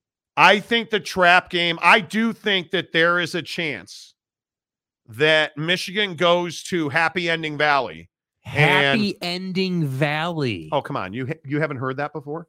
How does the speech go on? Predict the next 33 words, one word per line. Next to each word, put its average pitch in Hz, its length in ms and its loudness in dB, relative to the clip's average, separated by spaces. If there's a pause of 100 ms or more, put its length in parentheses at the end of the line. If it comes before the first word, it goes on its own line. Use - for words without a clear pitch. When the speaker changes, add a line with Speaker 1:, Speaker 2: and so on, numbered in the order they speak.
Speaker 2:
Hey, 190 80 2
look 202 160 2
here, 208 200 0
man. 190 180 0 (1300)
Wow. 98 540 0 (400)
Speaker 1:
<laughs> - 640 -20
Bro. 78 300 -14 (1120)
I 160 140 6
think 208 200 0
there's 202 220 -2
a 190 60 -2
chance 175 380 -4
that 175 120 -4
Michigan 160 460 -4
goes 143 300 0
to 139 80 -6
Penn 135 260 -2
State 117 400 -6 (180)
and 113 200 -4
loses. 98 500 -10 (360)
I 143 160 4
think 147 160 -2
a 139 60 -6
pretty 143 220 0
good 120 240 -2
chance. 98 320 -10
The 160 80 -4
number's 190 260 -2
only 123 200 -2
forty-four 110 520 -8
and 82 80 -12
a - 40 -14
half. - 380 -16